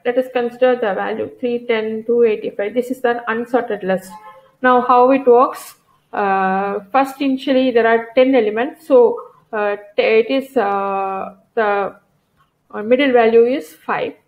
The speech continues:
So from one to five and six to ten, they are all split. Again, one to five is splitted as one to three and four to five. So three, ten, two eighty-five, one seventy-nine, six fifty-two, two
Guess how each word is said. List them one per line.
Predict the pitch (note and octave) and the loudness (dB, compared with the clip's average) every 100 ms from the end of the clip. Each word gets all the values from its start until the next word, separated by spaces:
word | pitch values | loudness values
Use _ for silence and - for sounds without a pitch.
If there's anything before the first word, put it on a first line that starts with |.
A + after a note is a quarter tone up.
| _ | _
So | _ C4+ B3+ B3 B3 | _ 2 4 4 0
from | B3 A#3+ A#3+ - | -4 -4 -8 -8
one | A3+ B3 C4+ | -6 -4 -4
to | D4+ C#4 | -6 -6
five | - A#3+ C4 | 0 0 0
and | A#3 A#3 | -4 -8
six | C4 - | -10 -8
to | C#4 C4 | -6 -4
ten, | A3+ A#3 A#3 | -6 -8 -6
they | G3+ | -4
are | G3 G3 | -2 -4
all | G3+ | -6
split. | - - G3+ C4 - _ _ | -8 -10 -4 -4 -6 _ _
Again, | - A#3+ C#4 D4 | -6 -2 -2 0
one | B3+ B3 | -2 -2
to | B3+ D4 | -4 -6
five | C#4 B3+ A#3+ | 0 2 2
is | C4 | 0
splitted | - A#3+ A#3+ B3 A#3+ | 0 0 2 0 2
as | B3+ C4 - _ _ | 2 -2 -14 _ _
one | A3+ B3 | -6 -6
to | B3+ C4 | -2 -2
three | C4 B3 | 0 2
and | A#3+ A3+ D4 | 2 0 -6
four | - A#3 G#3+ - | 0 2 2 -2
to | B3 - | -4 -2
five. | F3 - _ _ _ - | -4 -4 _ _ _ 0
So | B3 A#3+ A3+ A3 A3 | 4 6 6 2 -4
three, | C4 C4 B3+ | -4 -4 -2
ten, | A#3+ A#3 A#3 | -4 -4 -8
two | A#3 | -4
eighty-five, | A#3 A3+ A#3 A3+ | -4 -4 -4 -8
one | A3 G#3 | -8 -14
seventy-nine, | G#3+ G3 G3+ G#3+ D#4 | -14 -12 -10 -10 -12
six | - C4 - | -10 -12 -6
fifty-two, | B3+ B3 A#3 A#3 A#3 B3 | -4 -4 -6 -4 0 0
two | B3 | -2